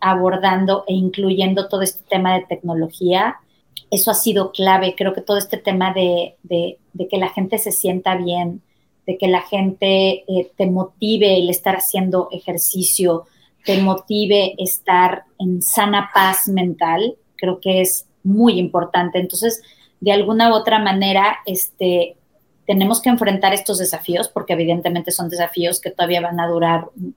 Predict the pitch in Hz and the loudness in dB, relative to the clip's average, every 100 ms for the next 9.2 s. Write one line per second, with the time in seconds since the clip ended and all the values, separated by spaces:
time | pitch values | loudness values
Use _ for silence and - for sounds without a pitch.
0 | 185 180 - 175 165 165 180 233 - _ | -8 -8 -4 -2 -2 -2 -4 -4 -8 _
1 | - - - _ 190 190 190 185 - 202 | -10 -10 -12 _ 0 0 0 -2 -6 -8
2 | 185 190 196 202 - 233 220 214 202 190 | -2 2 2 2 0 2 4 2 2 -2
3 | - _ _ _ - - - 196 226 233 | -8 _ _ _ -14 -8 -2 0 0 2
4 | 214 202 196 208 226 208 190 180 180 180 | 2 2 0 0 0 0 2 2 0 -2
5 | - 226 214 202 202 190 190 269 - _ | 0 2 2 0 2 4 4 0 -6 _
6 | _ _ _ - 185 180 180 - _ _ | _ _ _ -10 -2 0 0 -4 _ _
7 | _ 185 175 190 185 190 202 208 202 190 | _ -2 -2 0 2 2 2 0 0 -2
8 | 185 185 208 190 185 180 180 180 175 214 | 0 0 -2 -2 -2 -2 0 0 0 -2
9 | - | -8